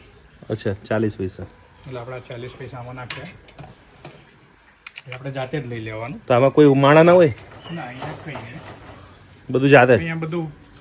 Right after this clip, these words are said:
Speaker 2: બધા ઓનેસ્ટ જ હોય.
Speaker 1: વિશ્વાસવાળું.
Speaker 2: વિશ્વાસ ઉપર જ ચાલે છે.
Speaker 1: હા. હવે અહીંયા તમારે કોઈ પણ વસ્તુ જોતી હોય ને બધું આમાં રાખી દઈએ અને પછી એમાંથી તમારે કંઈક લેવું હોય બધું કરી શકો તમે. અને અત્યારે અમે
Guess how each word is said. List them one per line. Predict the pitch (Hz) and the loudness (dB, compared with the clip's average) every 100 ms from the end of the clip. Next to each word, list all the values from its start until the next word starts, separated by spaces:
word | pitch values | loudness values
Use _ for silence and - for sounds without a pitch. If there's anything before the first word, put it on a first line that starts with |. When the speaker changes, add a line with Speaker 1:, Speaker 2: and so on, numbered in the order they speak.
| _ - - _ _ - - - | _ -20 -20 _ _ -20 -18 -10
Speaker 2:
બધા | 160 156 | -8 -6
ઓનેસ્ટ | 135 139 - - | -6 -8 -10 -14
જ | |
હોય. | 131 | 4
Speaker 1:
વિશ્વાસવાળું. | 135 139 165 127 110 98 | 4 8 8 6 0 -2
Speaker 2:
વિશ્વાસ | 98 - 131 127 | -6 -10 -10 -10
ઉપર | 117 123 127 | -12 -12 -12
જ | 123 - | -12 -12
ચાલે | - - - 127 | -14 -14 -16 -14
છે. | - - | -12 -8
Speaker 1:
હા. | 92 87 92 101 - - _ - - - - - - - - - - | -8 -6 -6 -8 -16 -20 _ -18 -18 -18 -20 -20 -20 -20 -20 -20 -16
હવે | 110 | -12
અહીંયા | 101 107 | -10 -10
તમારે | 104 110 113 | -10 -8 -8
કોઈ | 110 110 | -8 -8
પણ | 104 110 | -8 -8
વસ્તુ | 101 - 110 | -8 -10 -10
જોતી | 107 104 | -8 -8
હોય | 117 | -10
ને | 107 | -8
બધું | 104 107 101 | -8 -6 -6
આમાં | 98 107 | -6 -8
રાખી | 95 - 120 | -10 -12 -12
દઈએ | 104 101 | -10 -10
અને | 95 | -10
પછી | 104 107 | -12 -12
એમાંથી | 104 107 113 | -12 -12 -14
તમારે | 107 120 117 113 | -16 -16 -12 -12
કંઈક | - 113 110 123 | -10 -10 -10 -12
લેવું | 107 117 120 | -10 -8 -8
હોય | 110 107 | -10 -10
બધું | 104 110 | -10 -10
કરી | 117 127 | -10 -10
શકો | 107 101 | -10 -12
તમે. | 101 98 107 _ _ - - _ - | -14 -14 -16 _ _ -20 -20 _ -10
અને | 104 | -8
અત્યારે | 107 110 113 | -6 -4 -4
અમે | 117 | -6